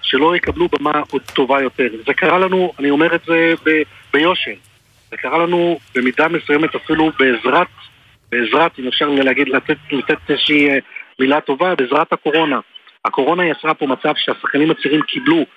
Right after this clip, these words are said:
יותר במה, אנחנו רואים את זה בנבחרת הצעירה, ניר מכיר את הנבחרת הצעירה היטב, והוא יודע שאני לא זוכר מתי היה אי פעם שכל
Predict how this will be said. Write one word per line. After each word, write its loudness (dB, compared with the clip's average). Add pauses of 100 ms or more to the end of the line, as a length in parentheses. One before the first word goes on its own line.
(200)
יותר 0
במה, 0
אנחנו -2
רואים 2
את 0
זה -2
בנבחרת 0
הצעירה, 0 (600)
ניר 2
מכיר -2
את -6
הנבחרת -2
הצעירה 0
היטב, 0 (520)
והוא 2
יודע 2
שאני 0
לא 0
זוכר -4
מתי -2
היה 2 (160)
אי 2 (180)
פעם 2 (480)
שכל 0